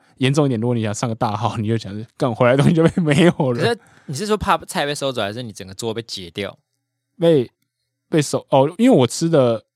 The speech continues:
Speaker 1: 我是，我之前的经验是吃火锅啦，如果自己吃火锅，
Speaker 2: 嗯。
Speaker 1: 你是，是涮涮，涮涮锅那种，然后我如果离开，他可能觉得没人要吃，然后就整个收走就苦，就惨了这样。但吃到饱，
Speaker 2: 哦。
Speaker 1: 你的确，他收走你，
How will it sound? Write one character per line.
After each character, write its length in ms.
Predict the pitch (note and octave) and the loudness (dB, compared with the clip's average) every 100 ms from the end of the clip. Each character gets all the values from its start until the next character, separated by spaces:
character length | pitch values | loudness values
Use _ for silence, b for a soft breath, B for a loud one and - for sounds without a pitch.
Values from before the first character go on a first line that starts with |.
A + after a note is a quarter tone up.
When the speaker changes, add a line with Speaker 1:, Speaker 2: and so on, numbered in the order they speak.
| _ | _
Speaker 1:
我 100 | C#3+ | 0
是， 80 | D3+ | 2
我 80 | C#3+ | 2
之 120 | F#3 | 2
前 100 | E3 | 0
的 80 | A#2+ | 0
经 160 | C3 | -2
验 80 | B2 | -2
是 100 | B2 | -2
吃 200 | B2 C3 | -4 -4
火 160 | B2 - | -6 -8
锅 240 | - F#2 | -10 -10
啦， 80 | F2 | -6
如 100 | C#3 | 0
果 80 | B2 | 0
自 160 | G#2+ C3 | 2 -2
己 140 | G2+ | -2
吃 180 | - A2+ | -4 -6
火 140 | G#2+ | -8
锅， 260 | - F#2 - | -10 -14 -10
Speaker 2:
嗯。 80 | - | -6
Speaker 1:
你 60 | A#2+ | -4
是， 180 | - A#2+ | -4 -4
是 160 | B2 | -4
涮 140 | - A#2+ | -6 -4
涮， 200 | B2 A2+ | -4 -2
涮 140 | - B2 | 0 0
涮 100 | A2 | 2
锅 140 | G#2+ | 0
那 100 | G2+ | -2
种， 180 | F#2+ - | -8 -12
然 100 | A2+ | -6
后 60 | A2+ | -4
我 140 | G2+ | -4
如 100 | G2+ | -2
果 100 | A2 | -2
离 160 | A2+ G#2+ | -2 -2
开， 320 | - B2+ A2+ _ | -2 -2 -6 _
他 120 | D3 | -6
可 80 | B2+ | -4
能 100 | B2 | -2
觉 100 | A2+ | -4
得 60 | G2+ | -6
没 120 | G2+ | -6
人 60 | |
要 120 | G#2+ A#2+ | -6 -6
吃， 200 | - A2 | -6 -6
然 100 | G#2+ | -6
后 40 | |
就 60 | A#2 | -8
整 180 | - G#2 | -8 -10
个 60 | |
收 180 | - A2+ | -6 -6
走 140 | G#2 | -6
就 100 | F#2+ G2+ | -10 -12
苦， 200 | - - | -14 -12
就 80 | - | -8
惨 260 | A#2+ - - | -8 -10 -14
了 80 | - | -16
这 60 | A2 | -16
样。 160 | A2+ C#3+ _ _ - | -16 -18 _ _ -2
但 120 | F3+ | 0
吃 140 | - | 2
到 100 | F#3 | 2
饱， 140 | C3 A2 | 2 0
Speaker 2:
哦。 40 | |
Speaker 1:
你 40 | G2+ | -2
的 120 | A2+ | -4
确， 260 | C#3+ B2 - | -4 -4 -6
他 160 | - C#3 | -4 -2
收 160 | D3 | -2
走 120 | B2+ | -4
你， 160 | G#2 | -6